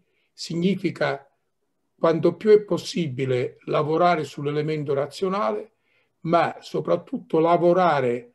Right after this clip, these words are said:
a livello delle emozioni, dei sentimenti, del cuore, come è stato già detto ora e come forse si dice fin troppo, ma comunque è quel livello non solo razionale del quale bisogna tener conto.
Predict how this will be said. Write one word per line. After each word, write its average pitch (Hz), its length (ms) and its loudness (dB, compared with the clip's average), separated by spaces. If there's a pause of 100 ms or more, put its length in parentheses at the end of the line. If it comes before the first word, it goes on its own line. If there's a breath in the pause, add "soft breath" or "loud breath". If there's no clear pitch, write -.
(180)
a 156 120 -6
livello 165 560 2
delle 151 240 -2
emozioni, 151 600 0
dei 131 180 -2
sentimenti, 135 1080 -6 (320)
del 143 240 0
cuore, 156 360 6
come 131 200 -2
è 123 60 -2
stato 127 340 -6
già 147 200 -4
detto 139 460 -6
ora 147 480 2 (380)
e 120 180 -12
come 139 640 -4 (100)
forse 147 420 -4
si 127 160 -10
dice 131 300 -6
fin 147 180 -8
troppo, 147 460 -2
ma 135 120 -4
comunque 143 600 -6 (280 soft breath)
è 139 180 -2
quel 156 200 0
livello 160 460 2
non 165 260 -4
solo 175 300 4
razionale 139 920 -2 (360)
del 151 220 -2
quale 156 320 -2
bisogna 135 480 -6
tener 117 300 -6
conto. 92 580 -12